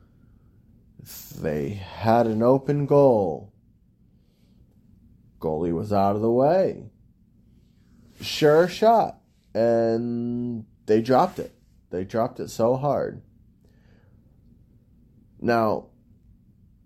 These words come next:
let me, let me get my positives of this game out of the way. The characters that they pulled from the manga,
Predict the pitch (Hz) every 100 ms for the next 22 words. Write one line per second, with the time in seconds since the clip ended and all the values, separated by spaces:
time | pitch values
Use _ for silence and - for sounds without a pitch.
0 | _ _ _ _ _ _ - 110 147 170
1 | 175 160 151 - 131 135 151 147 147 139
2 | - - _ _ _ - 123 120 - 123
3 | 117 98 92 85 73 - - 80 82 82
4 | 82 - 85 78 76 - - 110 104 90
5 | 65 50 - - _ _ _ _ _ _
6 | _ _ _ _ _ _ _ _ _ _
7 | - 104 117 113 113 110 107 101 - 131
8 | 139 139 - 143 135 131 123 110 113 110
9 | 104 101 98 95 101 _ _ - 139 139
10 | 135 131 135 - _ _ _ _ _ _
11 | _ _ _ _ _ _ _ _ _ _
12 | _ - - 113 123 131 117 107 101 98
13 | 95 98